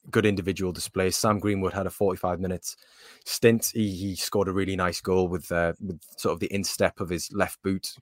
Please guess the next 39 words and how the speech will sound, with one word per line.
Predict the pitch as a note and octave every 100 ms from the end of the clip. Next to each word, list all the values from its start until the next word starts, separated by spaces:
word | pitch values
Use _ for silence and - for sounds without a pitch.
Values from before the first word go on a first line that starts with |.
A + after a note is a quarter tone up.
| F2
a |
really | D#2+ F2+ F2
good | E2+
volley | F2+ F2+ F2+ E2+
from | - F2+
a |
good | F2+ D#2+
cross. | - F2+ - - - _ _ _ -
Um, | F2 E2+ E2 E2+ -
and | G2 F2+ F2 - _ _ _ _
I | G2 F#2+
don't | A#2
know | G#2
if |
you've | F#2+
seen | - G#2
already, | F#2 F2+ F2+ D#2+
but | F#2 -
Christopher | - - F2+ E2+
Claassen, | G2 F#2 - D#2 D#2 A2
right? | F2 D#2+
So | -
he | F#2
takes | - A#2+ -
down | - G2 E2+ D#2+ _ _
Jack | - C#3+
Jenkins, | - A#2+ - E2+ D#2+ - _ _ -
s-, | - - _ -
sends | - C3+ C3 A#2
the | G#2+
ball | A2 G2 D#2+ E2 _ -
back | F#2+ -
to | F#2
him, | G2+ E2+ C#2+ -
sort | G#2
of | G2+
in | A#2 G#2
the | G2
air, | F#2 D#2